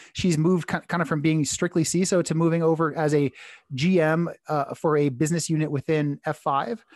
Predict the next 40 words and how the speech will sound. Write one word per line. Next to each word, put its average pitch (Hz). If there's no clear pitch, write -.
uh, 135
called 147
Silverline. 160
I'm 151
ex-, -
super 160
excited 147
to 143
hear 147
how 147
Gail 139
is 131
doing 147
over 143
there, 135
kind 151
of 131
making 139
the 135
move 135
over 123
to 127
the 123
business 135
side. 160
And 156
a 131
huge 180
thanks 165
to 151
Jan-, 143
Janelle 151
Shaw 156
for 151
getting 143
us 131
this -
interview 151
and, 123
um, 127